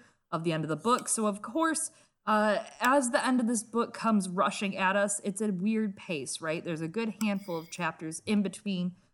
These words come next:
both of these Sansa chapters to keep that, uh, that anticipation itching. First, we have Jon nine. Jon Snow is marked as a traitor by his fellow Night's Watchmen.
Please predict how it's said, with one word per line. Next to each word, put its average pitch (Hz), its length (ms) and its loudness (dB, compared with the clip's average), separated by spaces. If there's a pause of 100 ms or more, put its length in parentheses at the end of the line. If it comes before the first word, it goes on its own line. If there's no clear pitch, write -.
(100)
both 165 200 -4
of 180 60 -12
these 156 280 -4
Sansa 135 320 -4
chapters 135 520 -6
to - 80 -12
keep - 380 -6
that, 156 220 2
uh, 143 280 0 (640)
that 151 180 -6
anticipation 160 1160 -2
itching. 147 480 -6 (400)
First, 349 280 4
we 233 100 4
have 190 140 2
Jon 143 360 4
nine. 151 400 0 (520)
Jon 202 320 8
Snow 214 440 6
is 170 240 0
marked 165 400 4
as 202 180 2
a 240 80 2
traitor 147 500 0
by 139 260 -2
his 143 200 -6
fellow 151 540 0
Night's 131 360 -6
Watchmen. - 680 -8